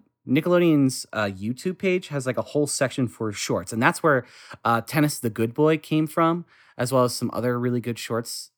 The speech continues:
that, uh, I, uh, have been really obsessed with lately.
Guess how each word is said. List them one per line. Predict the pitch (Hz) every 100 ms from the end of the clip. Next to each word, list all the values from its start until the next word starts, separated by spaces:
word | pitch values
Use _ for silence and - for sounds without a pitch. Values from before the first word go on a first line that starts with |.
| _ -
that, | 113 110 -
uh, | 107 104 101 92 _ _ _
I, | - 107 104 -
uh, | 104 98 90 -
have | 110 98
been | 101 98
really | 104 95
obsessed | 90 - 98 - -
with | 135 -
lately. | 139 127 151 151